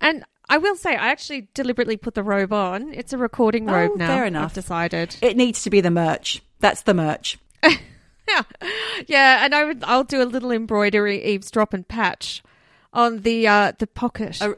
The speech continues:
Speaker 1: the top pocket.
Speaker 2: <laughs> That's a great idea.
Speaker 1: <laughs> I know it.
Speaker 2: <laughs> So, uh,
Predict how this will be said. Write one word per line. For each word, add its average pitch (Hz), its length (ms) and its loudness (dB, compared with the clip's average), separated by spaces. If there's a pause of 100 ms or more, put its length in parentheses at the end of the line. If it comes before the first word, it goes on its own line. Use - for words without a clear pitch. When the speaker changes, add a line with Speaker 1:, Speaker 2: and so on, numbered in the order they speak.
(120)
Speaker 1:
the 302 60 -16
top 294 180 -2
pocket. - 640 -8 (680)
Speaker 2:
<laughs> - 580 -12
That's - 200 2
a - 40 0
great 196 380 0
idea. 156 560 -2 (120)
Speaker 1:
<laughs> 679 100 6
I - 40 4
know 226 220 4
it. - 380 -4
Speaker 2:
<laughs> - 1200 -8
So, 277 520 6
uh, 262 360 8